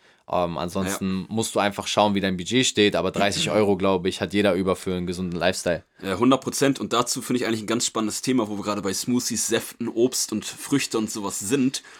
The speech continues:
Speaker 2: Äh, wenn du jetzt, also, ne, so ein Smoothie wäre ja eine Variante, wie man so einen Snack gestalten kann, plus
Speaker 1: Klar.
Speaker 2: halt Vitamine dabei zu haben.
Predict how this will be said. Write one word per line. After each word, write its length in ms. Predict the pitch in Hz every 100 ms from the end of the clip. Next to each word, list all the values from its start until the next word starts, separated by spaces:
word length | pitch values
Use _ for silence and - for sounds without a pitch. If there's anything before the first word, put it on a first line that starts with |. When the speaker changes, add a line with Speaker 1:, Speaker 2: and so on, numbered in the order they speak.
| - -
Speaker 2:
Äh, 120 | 104 92
wenn 140 | 131
du 40 | 131
jetzt, 320 | 120 - -
also, 380 | 104 101 98 87 _ _
ne, 160 | 110 120
so 100 | 110
ein 60 |
Smoothie 420 | 107 127 127 123
wäre 120 | 104 107
ja 100 | 95
eine 200 | 117 107
Variante, 440 | 104 110 113 107
wie 60 | 110
man 300 | 110 104 -
so 100 | 92
einen 60 |
Snack 360 | 98 - 110 107
gestalten 420 | 113 - 120 -
kann, 260 | - 110 104
plus 180 | - 117
Speaker 1:
Klar. 140 | 90
Speaker 2:
halt 200 | 95 -
Vitamine 360 | 110 110 120 113
dabei 240 | 110 123
zu 220 | - 120
haben. 240 | 98 101